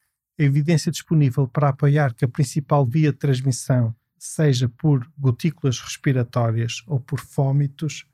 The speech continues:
é muito limitada. E para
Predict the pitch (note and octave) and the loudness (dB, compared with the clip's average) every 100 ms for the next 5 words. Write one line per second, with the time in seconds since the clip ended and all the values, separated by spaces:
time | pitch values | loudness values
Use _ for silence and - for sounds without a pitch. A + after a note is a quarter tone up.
0 | _ _ _ - D3+ D3 E3 _ _ D#3 | _ _ _ -6 -2 -2 -4 _ _ 0
1 | C3+ B2+ A#2 C#3 C#3+ _ C3+ B2 A#2 A2+ | 2 2 -2 -6 -8 _ 0 2 2 0
2 | F#2+ - _ _ _ _ _ _ _ _ | -6 -12 _ _ _ _ _ _ _ _
3 | - A3+ - G3 E3+ E3 D#3 C#3 | -8 -6 0 2 4 4 4 2